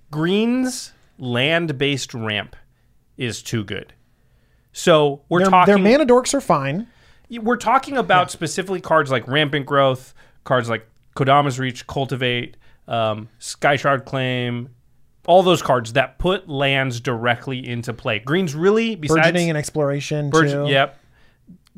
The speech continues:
Speaker 1: Green's really the only color that does this bef-, besides, like, Night of the Whi-, White Orchid and a couple others, but green has the market cornered on putting lands into play so that you have more lands than your land per turn would allow.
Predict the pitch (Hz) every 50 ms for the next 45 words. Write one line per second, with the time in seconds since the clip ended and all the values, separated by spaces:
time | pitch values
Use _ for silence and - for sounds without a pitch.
0 | 175 - _ _ _ _ - 151 165 220 233 208 156 202 214 220 220 202 202 190
1 | 185 - 175 175 170 165 143 139 147 147 143 143 135 - - 139 123 - - -
2 | - 147 135 123 131 127 131 131 127 120 123 117 117 - 139 123 110 110 104 104
3 | 101 98 101 101 - - - 139 113 110 110 107 104 107 - - 110 107 104 104
4 | 101 - 147 147 147 143 131 123 117 113 110 107 - - 135 123 120 - - -
5 | _ _ _ _ _ _ - - 160 175 180 185 185 180 151 - - 139 131 131
6 | 131 135 123 117 - - - _ _ _ _ _ _ - 127 127 120 113 113 117
7 | 120 - - 127 - - - - 135 123 113 110 104 104 104 98 98 - _ _
8 | _ _ _ - 120 113 110 107 107 - - - 156 147 147 139 135 123 117 117
9 | 120 123 127 131 135 139 139 127 - - - _ _ _ _ _ _ - - 147
10 | 147 135 131 - - 131 131 131 127 120 - 127 120 120 120 120 123 117 110 113
11 | 120 120 123 123 123 113 117 117 117 117 113 107 117 113 110 104 101 98 98 104
12 | 104 104 104 107 - _ - - 107 - - - - 113 104 104 101 101 98 95
13 | - _ _ _ - 117 117 110 107 101 104 117 113 104 98 95